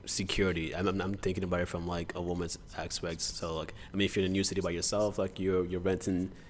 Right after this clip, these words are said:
you know, like, a, a big community, you have people there that, like, can, you just pretty much make new friends with if you have some place to sit your dog. So there are some pros in that as well. But at the same time, if you're looking for that, like, what we're both saying, it's essentially then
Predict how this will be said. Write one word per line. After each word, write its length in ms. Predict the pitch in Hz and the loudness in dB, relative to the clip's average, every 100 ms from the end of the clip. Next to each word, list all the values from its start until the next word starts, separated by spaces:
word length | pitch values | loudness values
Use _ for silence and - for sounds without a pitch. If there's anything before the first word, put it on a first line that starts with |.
| - - - | -18 -12 0
you 80 | 101 | 4
know, 160 | 92 | 4
like, 180 | 90 90 | 4 0
a, 440 | 92 80 69 - 92 | -4 -6 -10 -6 -4
a 20 | |
big 220 | 85 92 | 0 0
community, 400 | - 92 95 90 | 0 0 0 0
you 180 | 87 90 | -2 -2
have 180 | 92 - | -2 -4
people 360 | 101 87 90 | -6 -4 -4
there 280 | 82 87 82 | -2 -2 -4
that, 180 | 87 85 | -4 -6
like, 200 | 80 82 | -6 -8
can, 260 | 90 85 - - - - - | -6 -6 -8 -12 -16 -16 -8
you 100 | 98 | -6
just 180 | 98 - - - - | -6 -10 -16 -14 -4
pretty 140 | 110 | 2
much 260 | 101 92 95 | 2 2 0
make 180 | 90 | -2
new 120 | 87 78 | -2 0
friends 340 | 107 101 - | 2 2 2
with 140 | 104 | 2
if 100 | - | 0
you 40 | 92 | -4
have 80 | 87 | -4
some 100 | - | -4
place 160 | 98 | -4
to 80 | - | -4
sit 120 | - 87 | -4 -4
your 100 | 80 | 0
dog. 240 | 90 87 | 0 0
So 120 | - | 0
there 140 | 95 135 | 6 6
are 40 | |
some 180 | - 104 | 8 6
pros 260 | 95 90 | 6 6
in 80 | 85 | 2
that 120 | 87 | 0
as 160 | 82 - | 0 0
well. 320 | 82 82 78 - - - | 0 2 0 -4 -16 0
But 140 | 104 87 | 6 6
at 60 | |
the 80 | 98 | 6
same 240 | - 101 98 | 4 4 2
time, 300 | 101 95 92 | 4 4 4
if 120 | - | 2
you're 100 | 90 | 2
looking 260 | 92 95 | 4 2
for 120 | - 87 | 0 0
that, 400 | 87 85 - 92 | 0 0 -2 -4
like, 200 | 87 - 113 | -4 -2 0
what 180 | 92 85 | 0 2
we're 200 | 92 101 | 2 4
both 260 | 95 85 | 4 2
saying, 360 | - 80 76 76 - - - | 0 -2 -2 -6 -12 -16 -8
it's 140 | 90 | -6
essentially 400 | 85 95 87 92 | -2 -2 0 -2
then 360 | 85 87 85 | 0 0 -2